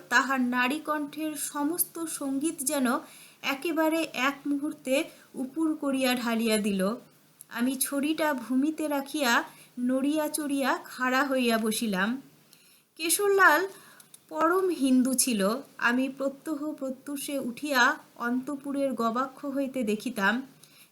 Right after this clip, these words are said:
কেশরলাল আবক্ষ যমুনার জলে নিমগ্ন হইয়া প্রদক্ষিণ করিতে করিতে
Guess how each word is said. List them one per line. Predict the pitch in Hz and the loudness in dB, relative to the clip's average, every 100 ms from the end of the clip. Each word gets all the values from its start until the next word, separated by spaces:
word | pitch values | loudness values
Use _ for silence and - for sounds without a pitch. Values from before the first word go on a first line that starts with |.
| _ | _
কেশরলাল | 269 262 311 320 302 262 302 320 - | -8 -2 2 4 6 6 4 -2 -2
আবক্ষ | 226 233 311 - - 311 | 0 0 -4 -6 -6 -4
যমুনার | 254 254 262 262 269 | 0 0 0 -2 -2
জলে | 233 240 247 254 | 0 0 0 0
নিমগ্ন | 240 247 269 285 294 302 | 0 0 -2 -2 -2 -2
হইয়া | 277 285 254 226 294 - - - - | -2 -2 2 2 0 -6 -20 -20 -6
প্রদক্ষিণ | 277 269 311 - 320 311 | -4 -2 -6 -6 -4 -4
করিতে | 285 262 269 277 | -2 -2 -2 -4
করিতে | 277 277 269 262 240 | -4 -2 -2 2 2